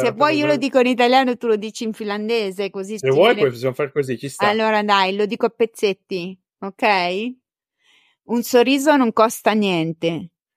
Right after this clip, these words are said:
Speaker 2: Hymyillä ei maksa mitään.
Speaker 1: Ma svolta la giornata.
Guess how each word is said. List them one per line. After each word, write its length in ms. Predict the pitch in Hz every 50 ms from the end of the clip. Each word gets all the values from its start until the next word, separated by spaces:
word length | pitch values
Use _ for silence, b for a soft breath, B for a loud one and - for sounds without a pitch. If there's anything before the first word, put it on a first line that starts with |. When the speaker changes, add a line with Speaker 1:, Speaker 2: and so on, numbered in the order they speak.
| _ _ -
Speaker 2:
Hymyillä 500 | 147 147 151 160 160 156 151 143 139 131
ei 180 | 127 135 135 135
maksa 440 | 131 127 127 127 - - - 131 117
mitään. 420 | 107 110 113 113 113 - 175 196 190 - _ _ _ _ _ _ _ _ _ _ _ _ _ _ _ _ _ _ -
Speaker 1:
Ma 200 | 175 175 185 196
svolta 500 | 180 190 190 233 233 233 220 - - 185
la 120 | 185 185
giornata. 720 | 175 175 190 185 175 190 196 196 208 226 - - 269 294 320